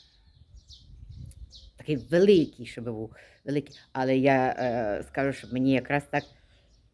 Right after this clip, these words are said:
замовила, на коли мені треба. Угу. І так зроблю, так зроблю. Я не вмію коло того ходити, але я дуже хочу. Ну, доки буде, доти буде. Його не треба було би пересаджувати, знаєте, так.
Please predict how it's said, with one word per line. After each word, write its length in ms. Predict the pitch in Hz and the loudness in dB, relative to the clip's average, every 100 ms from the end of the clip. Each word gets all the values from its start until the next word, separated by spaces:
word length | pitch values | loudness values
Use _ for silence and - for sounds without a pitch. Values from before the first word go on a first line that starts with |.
| - _ _ _ - - | -20 _ _ _ -12 -4
замовила, 600 | 147 160 175 202 190 202 | 4 4 6 4 4 4
на 100 | 165 | 2
коли 300 | - 185 175 | 0 2 2
мені 200 | 170 160 | 0 0
треба. 380 | 160 127 131 135 _ - _ - - _ - | 2 0 0 -6 _ -20 _ -20 -20 _ -12
Угу. 400 | 147 165 170 208 208 _ - - - - - - | -6 -2 0 0 -4 _ -20 -8 0 0 0 -12
І 240 | 170 185 180 - - - - - - - - - | -4 -2 -2 -6 -8 -6 -6 -8 -10 -12 -10 -10
так 140 | - 156 | -6 0
зроблю, 340 | 175 151 139 - - - - | 2 4 0 -6 -12 -18 -12
так 160 | - 165 | -6 -2
зроблю. 300 | 165 151 143 - - - | 0 0 -2 -6 -12 -2
Я 100 | 202 | 4
не 120 | 233 | 6
вмію 260 | 247 220 160 | 6 4 2
коло 200 | 156 139 | -4 -2
того 220 | 151 131 | 0 -2
ходити, 440 | - 135 127 143 - - - - | -4 -4 -4 -6 -14 -14 -12 -4
але 180 | 147 | 0
я 140 | 160 170 | 2 2
дуже 240 | 143 131 | 0 -6
хочу. 360 | - 120 - - | -6 -8 -8 -4
Ну, 80 | 226 | 0
доки 280 | 262 - 233 | 0 0 -2
буде, 320 | 220 214 196 | 2 2 2
доти 280 | - 139 143 | -2 -4 -4
буде. 240 | 131 120 107 - | -4 -4 -4 -4
Його 240 | - 175 | -2 0
не 80 | 214 | 0
треба 300 | 202 214 214 | 0 2 2
було 300 | 175 175 196 | 0 0 0
би 80 | 180 | 0
пересаджувати, 840 | 196 175 165 226 196 156 151 156 | 0 0 2 2 0 -2 -4 -6
знаєте, 400 | 143 151 165 160 | -4 -2 -2 -4
так. 200 | - 143 | -2 -4